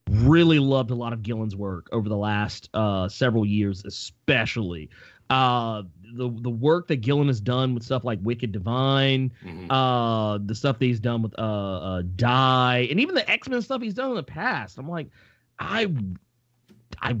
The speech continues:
Speaker 1: want this. And if you're gonna bring in a guy to come in and do an X-Men book, uh, now that Hickman is gone, get this guy. He's good.
Speaker 2: Yeah.
Speaker 1: He's a good long-term storyteller. He can, I feel like Kieran Gillen is the best of both worlds in,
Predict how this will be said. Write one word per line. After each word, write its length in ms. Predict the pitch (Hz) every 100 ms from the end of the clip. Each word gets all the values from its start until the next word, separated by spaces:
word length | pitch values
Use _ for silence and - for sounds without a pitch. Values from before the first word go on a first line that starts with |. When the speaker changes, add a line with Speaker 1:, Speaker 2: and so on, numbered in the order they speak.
| 90
Speaker 1:
want 300 | 117 208 -
this. 260 | 101 78 -
And 200 | 156 165
if 140 | 202
you're 120 | 226 294
gonna 140 | 277
bring 260 | 127 160 208
in 60 |
a 60 | 151
guy 440 | 104 123 160 131
to 80 | 107
come 240 | - -
in 60 | 175
and 160 | 120 95
do 160 | 156
an 100 | 101
X-Men 400 | 113 - - 101
book, 380 | 90 87 82 - _ _ _ _ _ _
uh, 260 | 120 127 117
now 200 | 113 165
that 100 | 147
Hickman 320 | 95 165 156
is 120 | 131 98
gone, 500 | 107 135 190 220 190 _ _ _ _ _ - - - _ _
get 120 | 359
this 140 | 427 -
guy. 320 | 415 339 123
He's 240 | 98 175
good. 380 | 180 339 214 107 _ _
Speaker 2:
Yeah. 160 | 104 101
Speaker 1:
He's 140 | 202
a 40 | 185
good 200 | 208 185
long-term 560 | 170 190 202 185 185
storyteller. 560 | 175 - 156 151 165 165
He 120 | 185
can, 160 | 233 190 - - _ 185
I 80 | 196
feel 140 | 302
like 240 | 277 170
Kieran 300 | - 226 233
Gillen 260 | 165 185 175
is 120 | 143
the 80 | 117
best 360 | 104 147 151 143
of 100 | 110
both 220 | 135 110
worlds 540 | 113 113 101 87 78
in, 200 | - 120